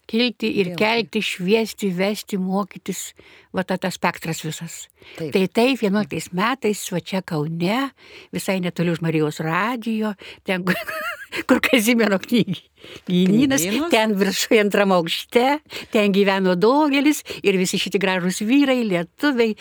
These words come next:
Speaker 1: dvasininkai. O, ir jie taip.
Speaker 2: Kūrė ateitį.
Speaker 1: Ta ateitį.
Speaker 2: Lietuvos
Speaker 1: Ta, ir už tai
Speaker 2: ateitį. Taip.
Speaker 1: ateities,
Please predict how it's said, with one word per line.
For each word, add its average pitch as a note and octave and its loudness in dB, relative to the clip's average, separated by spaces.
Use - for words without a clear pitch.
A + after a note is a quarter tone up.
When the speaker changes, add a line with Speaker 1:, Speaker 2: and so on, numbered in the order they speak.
Speaker 1:
dvasininkai. F3+ 0
O, C4 2
ir G#3+ -4
jie A3 2
taip. F#3+ -4
Speaker 2:
Kūrė G#3 -2
ateitį. - -6
Speaker 1:
Ta F3 4
ateitį. F3 0
Speaker 2:
Lietuvos F#3 0
Speaker 1:
Ta, F3+ 0
ir G#3+ 0
už F3+ 0
tai C4 0
Speaker 2:
ateitį. - -6
Taip. G3+ -2
Speaker 1:
ateities, F#3+ 0